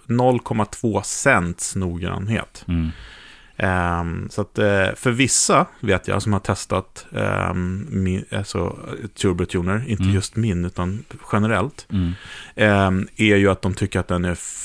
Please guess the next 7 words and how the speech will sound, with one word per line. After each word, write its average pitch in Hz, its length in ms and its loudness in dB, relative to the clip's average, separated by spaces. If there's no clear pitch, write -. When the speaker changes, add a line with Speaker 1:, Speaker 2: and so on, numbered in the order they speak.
Speaker 1:
för 123 220 4
noggrann. 82 600 -2
Speaker 2:
Ja. 87 280 0
Speaker 1:
Att 104 140 -2
man 98 300 2
liksom 98 280 -2
har 98 360 0